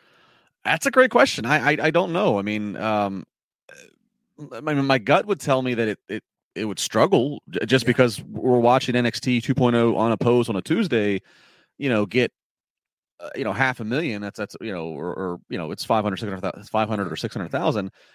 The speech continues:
Speaker 1: Um, so I, I don't, I don't know what they could do in the next two months to that N X T brand that is going to cause it to significantly jump to be competing with a Dynamite that's, you know, gonna, that sits around a million now.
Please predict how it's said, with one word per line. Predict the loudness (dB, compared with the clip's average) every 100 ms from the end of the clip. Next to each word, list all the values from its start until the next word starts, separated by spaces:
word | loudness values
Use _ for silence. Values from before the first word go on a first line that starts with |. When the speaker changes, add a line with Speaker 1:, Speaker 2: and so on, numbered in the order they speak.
| _ -10
Speaker 1:
Um, | -4 -4 -4 -6 -14 _ _ _ _ _ _ _ -20 _ _
so | -10 0 2
I, | 4 2
I | 2
don't, | 2 2
I | 2
don't | 0 0
know | 2 4 2 2 -2
what | -6 0 0 0
they | -4 -2
could | -4 -2
do | -2 0 -2
in | -4
the |
next | -6 -8 -10 -16
two | -10 -4 -4
months | -2 -2 -4 -6 -12 -16
to | -12 -8
that | -4 -4 -6
N | -10
X | -10 -10
T | -14
brand | -6 -6 -4 -4 -6 -6
that | -8
is | -6
going | -10
to | -8 -12 -14
cause | -4 -2 -2
it | -6
to | -10 -12
significantly | -10 -10 -10 -10 -10
jump | -6 -6 -6
to | -12
be | -14
competing | -14 -8 -6 -6 -6 -10 _ _ _ _ _
with | -14
a | -6
Dynamite | -2 -2 -2 -6
that's, | -8 -14 -18 -18 -18 -10
you | -10
know, | -10 -10
gonna, | -8 -8 _ -14
that | -14
sits | -12 -6
around | -4 -2
a |
million | -2 -4 -4
now. | -8 -12 -14